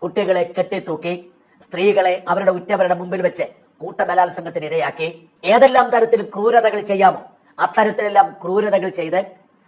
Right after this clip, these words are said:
അവയെല്ലാം അവരുടെ ഹെൽമറ്റ് ക്യാമറകളിൽ പകർത്തി അവർ ആഘോഷിച്ചു. ഒരു ജനത മുഴുവൻ സ്തംഭിച്ചുപോയി.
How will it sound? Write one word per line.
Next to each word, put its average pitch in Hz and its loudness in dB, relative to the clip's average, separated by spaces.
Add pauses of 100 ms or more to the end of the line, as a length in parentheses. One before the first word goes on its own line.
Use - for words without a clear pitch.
(140)
അവയെല്ലാം 214 4
അവരുടെ 190 0
ഹെൽമറ്റ് 208 -2
ക്യാമറകളിൽ 185 0 (100)
പകർത്തി 180 0 (480)
അവർ 180 2 (280)
ആഘോഷിച്ചു. 156 -4 (320)
ഒരു 190 -2
ജനത 190 0
മുഴുവൻ 180 -6
സ്തംഭിച്ചുപോയി. 160 -6